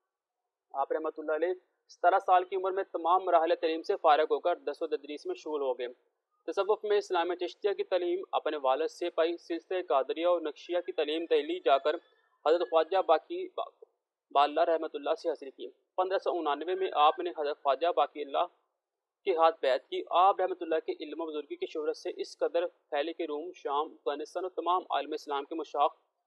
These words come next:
उलमा और इरादतमंद आकर आपसे मुस्तफ़ीद हुए, यहाँ तक कि आप हज़रत मुजद्दिद अल्फसानी इमाम रबा-, रबानी के खिताब से याद किए जाने लगे। तो नेक्स्ट जो paragraph था, इसमें आपने एक दफ़ा रीड से रीड कर लेना है। तभी हम जाते हैं एमसीक्यूज़ की तरफ।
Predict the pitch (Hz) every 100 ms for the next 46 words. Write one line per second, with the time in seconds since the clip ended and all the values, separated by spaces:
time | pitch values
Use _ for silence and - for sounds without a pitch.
0 | _ - 156 160 165 185 180 175 151 147
1 | 156 160 165 170 - 143 147 170 143 139
2 | - 185 175 - 156 143 135 123 120 -
3 | _ _ 175 - 190 202 156 165 180 175
4 | 165 165 175 170 170 - 143 156 180 151
5 | 147 143 160 147 143 139 _ _ _ _
6 | 147 147 147 - - 160 147 - 185 185
7 | 143 139 - 143 135 127 123 120 120 123
8 | - _ 160 170 180 190 180 185 175 170
9 | 175 165 175 160 147 151 - 135 143 143
10 | 135 143 135 143 143 156 165 156 147 147
11 | 131 156 - 147 135 - - -